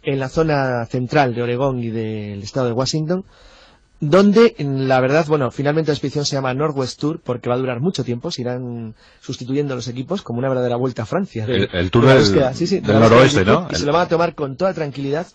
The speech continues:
Speaker 1: para intentar encontrarlo.
Speaker 2: Hmm.
Speaker 1: La verdad es que, eh, a mí me ha sorprendido cuando el otro día conecté con el chat que tienen abierto de diálogo,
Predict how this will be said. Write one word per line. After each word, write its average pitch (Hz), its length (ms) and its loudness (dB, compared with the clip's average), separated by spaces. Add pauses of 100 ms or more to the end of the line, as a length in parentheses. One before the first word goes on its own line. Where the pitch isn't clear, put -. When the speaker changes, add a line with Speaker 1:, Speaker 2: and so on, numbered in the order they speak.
(400)
Speaker 1:
para 165 160 4
intentar 156 400 0
encontrarlo. 120 640 -4 (140)
Speaker 2:
Hmm. 78 140 -8 (360)
Speaker 1:
La 160 140 6
verdad 175 260 6
es 240 160 4
que, 156 680 4 (100)
eh, 147 140 -4
a 139 80 0
mí 196 120 4
me 208 60 4
ha 190 60 2
sorprendido 165 640 0
cuando 139 240 -2
el 131 60 -4
otro 147 180 -4
día 147 260 -2
conecté 131 380 -4
con 127 120 0
el 120 120 -4
chat 147 180 0
que 120 120 -8
tienen 120 200 -8
abierto 117 560 -8
de 113 160 -10
diálogo, 135 440 -4